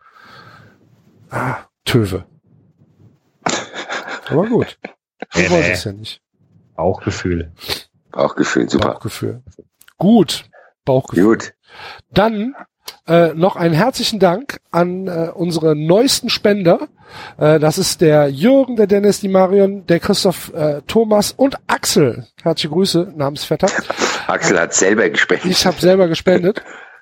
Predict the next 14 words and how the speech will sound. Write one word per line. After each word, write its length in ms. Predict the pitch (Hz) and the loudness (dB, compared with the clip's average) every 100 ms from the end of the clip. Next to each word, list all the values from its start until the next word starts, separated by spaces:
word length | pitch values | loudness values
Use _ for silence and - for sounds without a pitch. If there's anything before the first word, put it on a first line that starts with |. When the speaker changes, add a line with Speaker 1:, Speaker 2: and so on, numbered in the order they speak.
| _ _ _ _ - | _ _ _ _ -12
Speaker 1:
Und 220 | 131 139 - | -2 -2 2
zwar, 440 | 139 123 120 113 | 2 4 2 0
äh, 260 | 113 107 95 - | -4 -4 -6 -8
in, 320 | 127 117 117 | -6 -6 -10
in, 160 | - - _ | -16 -18 _
na, 100 | - 80 - - | -14 -14 -16 -16
egal. 320 | 110 - - - - - - - | -10 -8 -8 -8 -8 -6 -6 0
Ähm, 320 | 156 151 151 - - | 2 2 -2 -10 -2
ein 520 | 143 151 147 143 113 | 0 0 -4 -10 0
Blick 320 | 165 285 - | 2 2 0
auf 260 | 156 160 - | 0 0 0
unsere 440 | 156 147 147 143 - | -4 0 2 2 2
immer 240 | 202 233 | 0 2
schöner 600 | - - 214 220 196 185 | 2 2 2 4 4 2